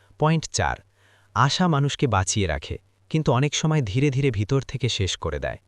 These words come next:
যখন কেউ আপনাকে ভালোবাসার বদলে একটা অপশন মনে করতে শুরু করে,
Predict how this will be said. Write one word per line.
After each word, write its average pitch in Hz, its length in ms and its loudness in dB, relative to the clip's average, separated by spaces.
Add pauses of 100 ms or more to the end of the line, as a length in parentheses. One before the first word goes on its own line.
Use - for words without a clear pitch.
(380)
যখন 139 300 2
কেউ 175 160 0
আপনাকে 160 320 0
ভালোবাসার 123 600 0
বদলে 113 300 0
একটা 107 240 -6
অপশন 98 360 -2
মনে 117 220 2
করতে 110 260 -2
শুরু 90 240 -2
করে, - 260 -4